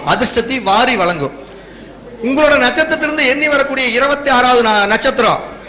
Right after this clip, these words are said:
உங்களுடைய மிகப்பெரிய ஒரு மாற்றத்தை கொடுக்கக்கூடிய நட்சத்திரம், மனசை சந்தோஷப்படுத்தக்கூடிய நட்சத்திரம். உங்களுடைய நட்சத்திரத்திலிருந்து எப்பயுமே எண்ணி வரக்கூடிய இருபத்தி ஏழாவது நட்சத்திரம் எப்பயுமே உங்களை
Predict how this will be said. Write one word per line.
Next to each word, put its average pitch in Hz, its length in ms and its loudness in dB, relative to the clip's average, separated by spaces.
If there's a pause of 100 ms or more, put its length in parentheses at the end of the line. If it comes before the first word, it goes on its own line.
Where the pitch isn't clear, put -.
உங்களுடைய 240 480 2
மிகப்பெரிய 302 600 2
ஒரு 240 180 4
மாற்றத்தை 285 640 0
கொடுக்கக்கூடிய 247 500 -2
நட்சத்திரம், 196 460 -2 (800)
மனசை 285 340 4 (240)
சந்தோஷப்படுத்தக்கூடிய 240 880 2
நட்சத்திரம். 185 540 -2 (960)
உங்களுடைய 180 440 0
நட்சத்திரத்திலிருந்து 226 1000 0
எப்பயுமே 214 600 2
எண்ணி 214 280 2
வரக்கூடிய 208 400 0
இருபத்தி 226 340 0
ஏழாவது 202 300 4
நட்சத்திரம் 196 540 0 (420)
எப்பயுமே 233 440 2
உங்களை 208 240 0